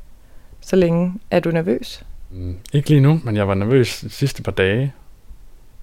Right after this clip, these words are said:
Speaker 2: Øh, og det, det er jo tit det, der egentlig, der frygten ligger.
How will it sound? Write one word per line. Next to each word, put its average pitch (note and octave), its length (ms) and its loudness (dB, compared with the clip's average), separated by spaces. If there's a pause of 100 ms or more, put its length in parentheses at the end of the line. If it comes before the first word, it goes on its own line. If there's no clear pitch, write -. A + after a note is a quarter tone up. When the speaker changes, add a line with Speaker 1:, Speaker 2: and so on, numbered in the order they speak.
Speaker 2:
Øh, F#2+ 340 -6 (800)
og G2+ 140 -10
det, G#2+ 180 -4 (240)
det G#2 60 -4
er G2+ 40 -2
jo G2+ 100 -4 (240)
tit - 320 -6 (340)
det, A2+ 180 -2 (840)
der F#2+ 80 -2
egentlig, F#2+ 440 -4 (800)
der A2 140 2
frygten A2 400 -4
ligger. G2 300 -4